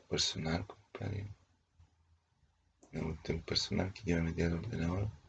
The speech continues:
y puse los datos en otro, en otra, en otra, en otro, en otra cuestión para completar datos y no era, no era ahí, me, me he equivocado, compadre. Una hora así, compadre.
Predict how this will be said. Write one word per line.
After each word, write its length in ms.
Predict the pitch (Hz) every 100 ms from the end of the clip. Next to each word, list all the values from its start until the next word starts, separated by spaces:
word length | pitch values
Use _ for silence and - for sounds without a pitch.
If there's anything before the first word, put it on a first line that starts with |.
| - - - - -
y 120 | -
puse 320 | 87 85 80
los 200 | 82 80
datos 380 | 80 80 - -
en 180 | 82 82
otro, 320 | 98 - 107 107 104 104 - - - - - - - - -
en 120 | 107
otra, 380 | 92 - 95 - -
en 160 | - -
otra, 280 | - - 101 - - - - -
en 100 | 92
otro, 520 | 92 92 92 95 104 - -
en 100 | 87
otra 140 | 87 92
cuestión 380 | 92 - 98
para 260 | - 98 98
completar 500 | 95 - - 98 101
datos 300 | 107 110 110
y 160 | 98 90
no 120 | 85
era, 180 | 90 98
no 100 | 95
era 380 | - 90 98 101
ahí, 160 | 123
me, 160 | 117 -
me 320 | - - 82
he 60 | 85
equivocado, 480 | 85 82 - - 98
compadre. 300 | - - - _ _ _ _ _ _ _ _ _ -
Una 200 | 85 82
hora 160 | 85
así, 240 | 82 - -
compadre. 400 | - - -